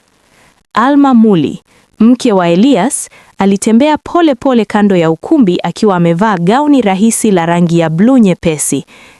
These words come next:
lenye kifundu chepesi kiunoni. Alikuwa mpole, asiyejipenda kutia mbele,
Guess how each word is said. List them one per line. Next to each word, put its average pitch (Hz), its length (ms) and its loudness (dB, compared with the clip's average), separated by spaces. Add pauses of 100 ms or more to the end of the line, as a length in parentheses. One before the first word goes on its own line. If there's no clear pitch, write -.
lenye 185 240 0
kifundu 233 460 0
chepesi - 580 -4
kiunoni. 147 680 -2 (760)
Alikuwa 226 480 0
mpole, 196 580 -2 (360)
asiyejipenda 185 800 -2
kutia 160 420 -2
mbele, 214 460 0